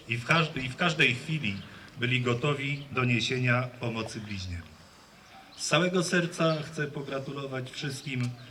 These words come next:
odznaczonym i wyróżnionym. Życzę, abyście cieszyli się zdrowiem, zaufaniem i życzliwością całego społeczeństwa. Życzę wam wszystkiego najlepszego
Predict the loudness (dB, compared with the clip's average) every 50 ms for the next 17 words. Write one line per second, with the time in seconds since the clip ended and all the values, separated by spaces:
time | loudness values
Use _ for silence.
0 | -18 -8 0 2 2 2 2 4 4 4 4 4 4 2 4 4 4 4 2 -4
1 | -8 -4 0 2 4 4 2 0 0 2 4 4 4 4 2 2 2 2 2 2
2 | 0 -2 -4 -8 -12 -14 -16 -18 -18 -18 -20 -20 -20 -20 -20 -20 -18 -18 -16 -16
3 | -10 -6 -2 0 2 4 6 6 6 6 4 4 2 0 0 0 -2 -2 0 -2
4 | -2 -2 -2 -4 -4 -4 -4 -2 -2 -2 -2 0 0 2 2 2 2 4 4 4
5 | 4 2 0 -4 -6 -10 -16 -18 -18 -18 -18 -18 -18 -18 -18 -18 -18 -18 -18 -20
6 | -20 -14 -6 0 2 2 2 2 2 4 6 6 6 6 4 4 4 2 0 -4
7 | -2 -2 0 2 2 0 0 0 -2 -4 -4 0 0 2 2 0 0 0 0 0
8 | 2 2 0 0 -2 -6 -8 -8 -4 -2 -2 -2 -2 -2 -4 -4 -6 -6 -4 -4
9 | -4 -4 -4 -6 -6 -6 -8 -10 -14 -18 -18 -20 -18 -18 -20 -20 -18 -8 -4 -2
10 | 0 2 2 2 4 4 2 2 0 -4 -6 -6 -4 -2 0 0 0 2 2 2
11 | 2 0 -2 -2 -2 -2 -2 -4 -4